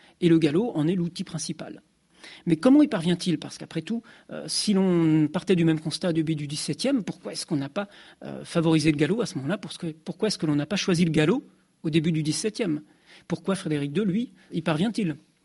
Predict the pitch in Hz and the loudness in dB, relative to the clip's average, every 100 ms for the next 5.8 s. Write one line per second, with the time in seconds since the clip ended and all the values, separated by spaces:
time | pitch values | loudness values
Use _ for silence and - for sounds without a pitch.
0 | _ - - - 165 214 214 - 180 151 | _ -20 -20 -4 0 2 0 0 0 0
1 | 143 175 175 175 190 180 170 160 139 135 | 0 0 0 0 0 2 2 2 -2 -6
2 | _ _ _ _ - 180 208 196 196 170 | _ _ _ _ -8 -2 2 4 6 6
3 | 220 202 175 175 180 202 175 156 131 160 | 6 6 4 2 0 4 4 4 0 -2
4 | 269 - - 175 185 - 175 233 226 - | -4 -8 2 4 4 2 0 0 0 -2
5 | 131 - 170 165 170 156 151 156 | -6 -4 -2 0 0 2 4 2